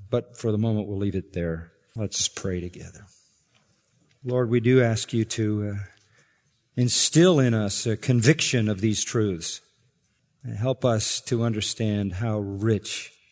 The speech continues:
these promises are, how wonderful they are, how joyful they are,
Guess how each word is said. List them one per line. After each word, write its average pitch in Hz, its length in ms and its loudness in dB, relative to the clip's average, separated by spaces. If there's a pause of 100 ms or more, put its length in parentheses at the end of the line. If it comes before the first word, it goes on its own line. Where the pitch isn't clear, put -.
these 104 240 -2
promises 101 600 -4
are, 90 360 -10 (920)
how 139 160 -4
wonderful 143 640 0
they 87 200 -4
are, 87 340 -12 (1400)
how 147 340 2
joyful 165 1120 2
they 92 200 0
are, 85 360 -10